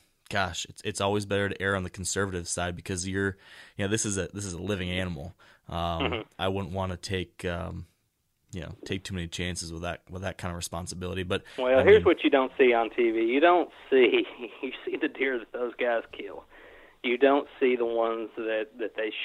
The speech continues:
Speaker 2: shoot at from sixty yards that they hit
Speaker 1: Exactly.
Speaker 2: in the hands and they get away, or the ones that they miss. Um, and, buddy, I'm here to tell you, I've worked in the hunting business a long time, been around a lot of T V folks, and, and I should say, uh, am good friends with a lot of those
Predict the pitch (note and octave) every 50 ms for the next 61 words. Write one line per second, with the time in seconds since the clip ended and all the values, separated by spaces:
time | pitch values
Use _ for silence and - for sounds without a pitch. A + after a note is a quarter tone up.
0 | - - B2+ A#2+ A2 A2 A2 A2 A2 - - - A2+ G#2+ - - B2+ A2 - -
1 | A#2 A2 G#2+ G#2+ G#2 G#2+ G#2+ G#2+ G#2+ G#2 G2+ G2 A2 F#2+ F2+ F2 - - - -
2 | A2+ A2 - - - - - A2+ A2+ A2 A2 - _ A#2 A2 G#2+ F#2+ - A2+ A2+
3 | G#2+ G#2+ G#2+ A2 A2 G#2+ G#2 G#2+ B2 A#2 A2+ A2 G#2+ G#2+ A2 A2 A2 A#2 A2+ -
4 | - - A#2 A2 A2 G#2+ G#2+ G#2+ G#2 - - - - - - - - - - -
5 | - - - _ - C3 A#2 A2+ A2+ A2+ A2 A2 A2 A2 A2 A2 - - A#2 A2
6 | A2 G#2+ A2 A2 G#2+ G#2+ G#2+ A2 A2+ A2 A#2+ A#2+ A#2+ A#2 A#2 A#2 A#2 A2+ B2 A#2
7 | A2 G#2+ G#2+ - - A#2 A2+ A2 A2+ - A2+ A2+ A2 A#2 A#2 A#2 A2 - - A#2
8 | A2 G#2+ B2 A#2 G#2+ - G#2+ A2+ A2 G#2 A#2 A2 - - A2 G#2+ G#2+ A2 A2 A2+
9 | G#2+ - A#2+ A2 G#2+ G#2+ G#2+ A2 G#2+ G#2+ A2 A2+ A2 A2 G#2+ G#2+ A2 G#2+ - -
10 | - A#2 A2 G#2+ A2 - - A#2 A#2 A#2 - - - A#2 A2+ A2 G#2+ G#2+ - -
11 | - - - B2 A2+ G#2+ - - - - - - - - _ - C3 A#2 A2+ A#2
12 | - A#2 A2 A2 G#2 - - D#3+ C#3+ - - - E3 D3+ C3+ B2 G#2 A2 A2 G#2+
13 | G#2+ G#2+ G#2+ G#2+ G#2 G#2 A2 G#2+ G#2 G#2